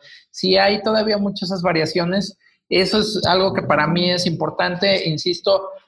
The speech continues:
eh, yo creo que Siki debe de tener un mejor año del año pasado por las co-, por las cuestiones que también ya hemos, eh, comentado aquí.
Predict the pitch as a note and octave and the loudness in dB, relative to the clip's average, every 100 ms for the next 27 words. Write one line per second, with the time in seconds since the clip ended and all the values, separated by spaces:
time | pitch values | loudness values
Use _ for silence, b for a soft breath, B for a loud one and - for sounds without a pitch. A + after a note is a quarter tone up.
0 | _ E3 E3 E3 F#3+ G3+ G3 - G3+ - | _ 0 2 2 0 0 0 0 -4 -2
1 | G3+ F#3+ F#3 F3 F3+ D3+ D#3 F3 F3+ F3+ | 0 2 4 2 0 0 0 0 -2 -4
2 | D#3 - F3+ F3+ F#3+ G#3 A3+ F3 D#3+ E3+ | -4 -2 0 2 0 -2 -2 -2 -2 -4
3 | E3 A#2+ - F3 F#3+ A3 - C#3 A#2 G#2+ | -4 -4 0 0 0 -4 -6 -10 -10 -12
4 | - C3 A#2+ C3 B2 B2 - - D3+ - | -10 -10 -8 -6 -4 -6 -10 -10 -10 -8
5 | C#3 C#3 C#3+ C#3+ C#3+ D3+ - - C#3+ C#3 | -6 -6 -4 -4 -4 -4 -8 -6 -4 -4
6 | E3+ D#3 D#3 E3+ F3 - A#3+ C#4 B | -4 -4 0 2 2 2 0 0 B